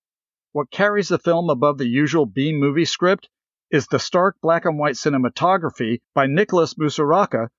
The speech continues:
who is known for his noir pictures like Out of the Past and Val Lewton's R K O horror films. There's some great action in this one, including a gut-busting fistfight between Mitchum and Preston.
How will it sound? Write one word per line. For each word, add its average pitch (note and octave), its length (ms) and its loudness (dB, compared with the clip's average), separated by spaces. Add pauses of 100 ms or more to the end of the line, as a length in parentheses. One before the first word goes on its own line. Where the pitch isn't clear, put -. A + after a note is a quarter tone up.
(300)
who E3 120 2
is C#3+ 100 0
known F#3+ 320 2
for E3+ 160 0
his C3+ 100 0
noir D3+ 360 0
pictures C3+ 420 -2
like C3 180 0
Out C#3 160 2
of D#3+ 80 2
the D3 80 -2
Past C#3 600 0
and E3+ 180 -6
Val F3+ 240 2
Lewton's C#3+ 460 -2
R C#3 160 2
K C#3 240 0
O A#2+ 160 0
horror B2 280 -2
films. - 520 -14 (760)
There's F3 160 0
some C#3 140 -2
great E3 300 2
action F3 320 0
in F3+ 100 -2
this F3+ 180 0
one, F3+ 260 -2 (340)
including C#3+ 400 2
a A#2+ 60 0
gut-busting D#3 760 -2
fistfight F3 540 -2
between C3 360 -4
Mitchum D3+ 340 -2
and A2 140 -6
Preston. G3+ 480 0